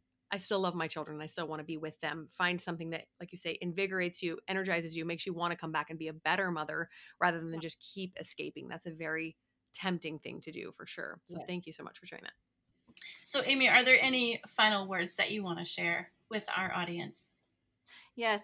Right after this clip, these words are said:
Speaker 2: absolutely. Um, one of my passions is honoring the unique family that God gave you, recognizing, like I said before, that,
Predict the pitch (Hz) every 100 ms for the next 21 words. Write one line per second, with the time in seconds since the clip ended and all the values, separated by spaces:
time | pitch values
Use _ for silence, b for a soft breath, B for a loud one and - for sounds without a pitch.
0 | - 220 220 214 185 175 175 175 - 202
1 | 202 214 269 269 214 175 - 185 170 180
2 | 185 180 180 180 b b b b 202 208
3 | 202 196 - _ 190 202 220 220 214 214
4 | 208 208 185 190 185 180 180 180 170 -
5 | 170 165 165 170 185 180 175 180 175 170
6 | 170 175 170 165 214 180 196 202 233 202
7 | 202 190 185 190 202 233 240 233 202 190
8 | 190 - 185 180 180 180 175